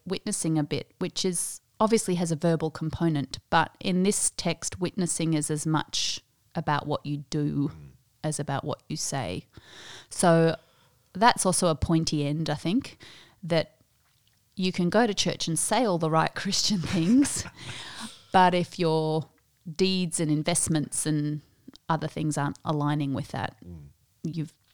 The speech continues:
Speaker 1: only got half the message, I think.
Speaker 2: Well, it, uh, to, to kind of close this off,
Speaker 1: <laughs>
Speaker 2: it, and, and actually, funnily enough, I'll step out of Revelation, but it reminds me of the story where, you know, the rich young ruler comes to Jesus and it's like,
Speaker 1: Mm.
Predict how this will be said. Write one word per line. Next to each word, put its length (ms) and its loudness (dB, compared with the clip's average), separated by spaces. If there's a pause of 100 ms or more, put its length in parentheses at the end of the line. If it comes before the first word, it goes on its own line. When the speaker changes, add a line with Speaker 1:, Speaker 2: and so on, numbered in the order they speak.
(220)
Speaker 1:
only 180 2
got 160 -4
half 220 -4
the 60 -4
message, 400 -6 (320)
I 40 -10
think. 120 -2 (140)
Speaker 2:
Well, 200 4
it, 160 -4 (440)
uh, 200 -10
to, 140 -2
to 80 -4
kind 180 8
of 60 2
close 320 2
this 140 -4
off, 220 0
Speaker 1:
<laughs> 20 -6
Speaker 2:
it, 140 4 (640)
and, 100 8
and 120 6
actually, 280 6
funnily 380 4
enough, 300 0 (120)
I'll 120 4
step 260 4
out 180 10
of 100 6
Revelation, 480 -2
but 120 0
it 60 2
reminds 300 6
me 80 2
of 100 0
the 60 -2
story 340 4
where, 300 -2
you 100 0
know, 80 -4
the 100 -2
rich 260 -4
young 140 -4
ruler 220 -4
comes 220 -2
to 60 -6
Jesus 400 -8
and 120 -10
it's 180 -6
like, 140 0
Speaker 1:
Mm. 260 2